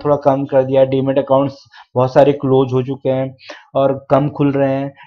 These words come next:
ठीक है। तो उसकी वजह से क्या हो रहा है, इस कंपनी को फर्क पड़ता है। But, अ, but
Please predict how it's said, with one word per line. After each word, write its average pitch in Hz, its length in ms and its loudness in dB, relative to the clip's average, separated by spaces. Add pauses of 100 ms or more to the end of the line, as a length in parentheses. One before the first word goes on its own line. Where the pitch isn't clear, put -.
(100)
ठीक 160 140 -4
है। 175 100 0
तो - 400 -6
उसकी 180 220 -4
वजह 175 160 -2
से 180 100 -4
क्या 175 160 0
हो 170 40 4
रहा 180 80 0
है, 196 60 0
इस 190 80 -4
कंपनी 156 380 0
को 160 100 -4
फर्क 135 340 0
पड़ता 143 260 -4
है। 175 160 -2 (280)
But, 185 140 6 (300)
अ, 135 300 4 (180)
but 160 140 4